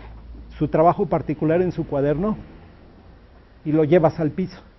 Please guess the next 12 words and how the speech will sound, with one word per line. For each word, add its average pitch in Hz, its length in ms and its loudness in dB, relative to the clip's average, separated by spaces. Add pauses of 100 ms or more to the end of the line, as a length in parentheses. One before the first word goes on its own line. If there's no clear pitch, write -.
(320)
El 135 60 -8
piso 160 260 -4
no 147 120 0
es 143 60 -6
para 143 160 -8
trabajar. 143 380 -4 (680)
Sin 143 120 -2
embargo, 147 340 2
aquí 170 240 -2
la 160 120 0
experiencia 151 600 -4 (300)
es, 151 200 -10